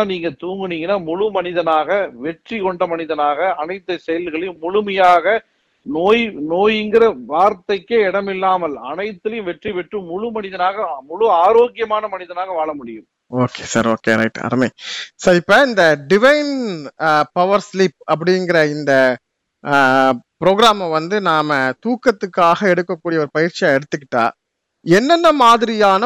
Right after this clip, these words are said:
Speaker 2: பாசிட்டிவ் எனர்ஜி கிடைக்கும்? என்ன இப்ப படிக்கிறவங்களுக்கு வேலை வாய்ப்பு, என்ன மாதிரியான பயன்கள், நன்மைகள், என்ன ஒவ்வொரு விஷயத்துக்கும் இருக்குன்னு சொல்றீங்க இல்லையா? ஒவ்வொரு தரப்பு உள்ளவங்களுக்கும் அதுக்கான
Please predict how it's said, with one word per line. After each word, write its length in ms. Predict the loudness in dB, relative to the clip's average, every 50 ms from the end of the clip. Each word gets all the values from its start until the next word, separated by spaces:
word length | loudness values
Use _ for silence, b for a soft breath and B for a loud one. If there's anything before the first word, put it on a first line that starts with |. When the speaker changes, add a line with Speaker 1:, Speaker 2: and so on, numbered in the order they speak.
| -2 -4
Speaker 2:
பாசிட்டிவ் 640 | -2 2 2 2 0 -2 -8 _ -6 -6 -4 -2 -2
எனர்ஜி 380 | 0 0 0 -2 -2 -6 -10 -8
கிடைக்கும்? 380 | -6 -6 -6 -6 -6 -8 -8 -6
என்ன 200 | -4 0 0 0
இப்ப 240 | 0 0 -4 -6 -2 0 0
படிக்கிறவங்களுக்கு 720 | 0 2 2 2 2 2 0 -2 -6 -6 -6 -6 -8 -10 -10 _ B B B B B B B
வேலை 240 | 2 4 4 4 6
வாய்ப்பு, 240 | 4 4 2 2 0
என்ன 220 | -2 2 2 2
மாதிரியான 720 | 4 6 4 4 4 2 2 2 2 4 4 4 2 0 -4 -8 -10 _ _ 2
பயன்கள், 480 | 2 4 4 4 2 0 0 -2 -2
நன்மைகள், 520 | -2 -2 -4 -2 -2 -4 -4 -4 -6 -10 -12 _ _ _ _ _ _ _ _
என்ன 300 | -2 -2 0 2 2 2
ஒவ்வொரு 420 | 2 2 2 4 4 4 2 2
விஷயத்துக்கும் 520 | -2 -2 -2 -2 -2 -2 -4 -6 -4 -2 -2
இருக்குன்னு 340 | -2 -2 -2 -4 -6 -6 -4
சொல்றீங்க 380 | -6 -6 -6 -6 -6 -6 -6 -6
இல்லையா? 320 | -6 -2 0 2 2 2
ஒவ்வொரு 380 | 2 0 0 2 4 2 2 2
தரப்பு 380 | 0 0 0 -2 -2 -4 -4 -2
உள்ளவங்களுக்கும் 480 | 0 0 0 -2 -2 -2 -2 -2 -4
அதுக்கான 260 | -4 -2 0 0 0